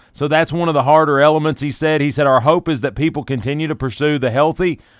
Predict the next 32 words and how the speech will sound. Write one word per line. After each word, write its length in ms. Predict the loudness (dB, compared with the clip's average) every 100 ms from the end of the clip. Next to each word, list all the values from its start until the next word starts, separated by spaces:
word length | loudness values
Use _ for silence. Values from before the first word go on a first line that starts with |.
| _
uh, 180 | -2 0
routes 460 | 2 4 2 0 -8
and 240 | -6 -4
we 100 | -4
get, 380 | -2 -4 -4 -4
get 120 | -2
a 60 | 0
little 220 | -2 -2
farther 360 | 2 4 4
past 400 | -2 -2 -2 -2
this 300 | -2 -2 -2 -8 -20 _
if 200 | -4 -2
we 140 | -2 -4
can." 460 | -2 -2 0 -2 -8 _ _ -10
And 120 | -6
he 100 | -4
said, 220 | -2 0
"I 120 | 2
would 180 | 2 0
consider, 640 | -4 -4 -2 0 0 -2
uh, 340 | 0 0 0 -4 -8
a-, 220 | -8 -6
or 260 | 0 2
taking 460 | 2 2 0 0 -2
what 160 | 0 2
I 140 | 4
would 200 | 4 0
consider 460 | -2 -2 -2 -2 -2
to 80 |
be 180 | -2 0
radical 460 | 2 4 4 2 -2
measures 580 | 0 0 0 -2 -4